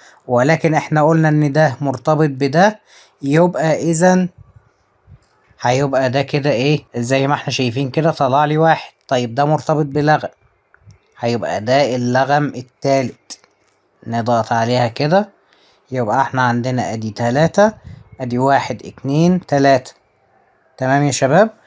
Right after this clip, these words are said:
تعالوا كده نضغط على العلامة اللي جنبها، ظهر لي لغم يا شباب. يبقى انا كده كنت غلطان في واحدة، بس هي دي الفكرة بكل بساطة. انت عندك ارقام، رقم واحد يبقى مرتبط بلغم واحد،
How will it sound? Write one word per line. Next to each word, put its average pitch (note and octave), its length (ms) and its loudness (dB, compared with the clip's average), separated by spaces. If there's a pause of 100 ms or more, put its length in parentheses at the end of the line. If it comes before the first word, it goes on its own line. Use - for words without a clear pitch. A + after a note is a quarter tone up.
(280)
تعالوا C3+ 360 2
كده C#3 220 -2
نضغط C3+ 380 -2
على C3 540 2
العلامة A2+ 1000 -6
اللي B2+ 140 -6
جنبها، B2+ 520 0 (800)
ظهر D#3+ 320 4
لي C#3 200 -2
لغم G#2+ 300 -2
يا G2+ 80 -10
شباب. F2+ 340 -12 (220)
يبقى A#2 320 -4
انا C3+ 120 -2
كده B2+ 220 -4
كنت B2 320 -6
غلطان A2+ 460 -2
في - 160 -8
واحدة، E3+ 520 2 (520)
بس E3 360 2
هي F3+ 280 4
دي F3 120 2
الفكرة F#3 640 2
بكل D#3+ 540 2
بساطة. C3 540 0
انت D3 200 -2
عندك D3 400 0
ارقام، F3+ 560 0
رقم C#3 340 0
واحد C#3 320 0
يبقى G#2+ 200 -8
مرتبط C3 440 -4
بلغم B2 500 -2
واحد، E3+ 420 -2